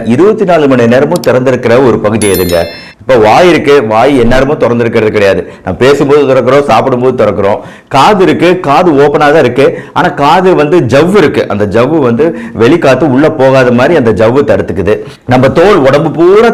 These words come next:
தோல் இருக்கு. இந்த தோல் வந்து நம்ம உடம்புக்குள்ள இருக்க எல்லா உறுப்புகளையும் பாதுகாக்குது. அஹ், பின்னாடி, அஹ், எப்ப வேணுமோ அப்பதான் நம்ம ஓபன் பண்ணுவோம். ஆக எல்லா உறுப்புகளையும் நம்மளால மூடி வச்சுக்க முடியும். மூடவே முடியாத ஒரே உறுப்பு நம்மளோட மூக்கு தான்.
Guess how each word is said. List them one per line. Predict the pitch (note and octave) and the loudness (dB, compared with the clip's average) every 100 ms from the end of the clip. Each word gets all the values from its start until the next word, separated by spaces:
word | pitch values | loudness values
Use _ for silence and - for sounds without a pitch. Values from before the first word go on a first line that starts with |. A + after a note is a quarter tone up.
| F3+ | 0
தோல் | E3+ D#3+ | 0 0
இருக்கு. | C#3+ C#3 F#3 C#3+ | 0 0 -2 -2
இந்த | C3+ | -4
தோல் | B2+ E3+ F3+ | 0 0 0
வந்து | D#3 G3+ | 0 0
நம்ம | E3+ C3 | 0 0
உடம்புக்குள்ள | B2 D3 E3 D#3 A#2 | 0 0 0 -2 -2
இருக்க | C3 A#2+ A2+ | -2 0 2
எல்லா | D#3 G#3+ | 2 2
உறுப்புகளையும் | G3+ E3 D#3+ D3+ D3+ G3+ C3+ | 4 2 2 0 2 2 2
பாதுகாக்குது. | A#2+ A#2 G2+ G2 A#2 D3 - - - | 0 0 0 0 0 -2 -6 -16 -6
அஹ், | - C#3 - | -4 -4 -4
பின்னாடி, | E3+ G3 G3+ F3+ A3 A3 E3 C#3 A3 - | -2 0 2 2 2 2 2 0 -6 -2
அஹ், | C3 C3+ | 0 2
எப்ப | D3+ F#3 | 2 0
வேணுமோ | E3+ E3 G3+ | 0 2 0
அப்பதான் | F3+ D3 D#3+ D3 | 0 0 0 2
நம்ம | A#2+ | 2
ஓபன் | A#2+ A#2 G#2 | 2 0 -2
பண்ணுவோம். | G2+ G2+ - - | -2 -4 -4 -2
ஆக | C#3+ E3+ C3+ | 0 2 2
எல்லா | B2+ F#3 G#3 | 2 2 4
உறுப்புகளையும் | F#3 F#3 F#3 F#3 G#3 | 2 2 0 0 0
நம்மளால | D#3 C#3 D3 | 0 0 0
மூடி | C#3 D3 D3 | 0 -2 -2
வச்சுக்க | A#2+ - A2+ | -4 -4 -4
முடியும். | G#2 A2 E3+ - - - | 0 0 0 -2 -14 -6
மூடவே | A2+ E3 G3 A3 | 0 2 2 2
முடியாத | A3 E3+ E3 D#3+ B2 | 2 2 2 2 0
ஒரே | A#2+ D3+ G#3+ | 0 2 2
உறுப்பு | F#3 C#3+ - F#3 | 2 0 0 -2
நம்மளோட | D3+ B2+ A#2+ G#2+ | -2 0 0 0
மூக்கு | A#2+ B2 | -2 -2
தான். | A#2 A2 | -2 -4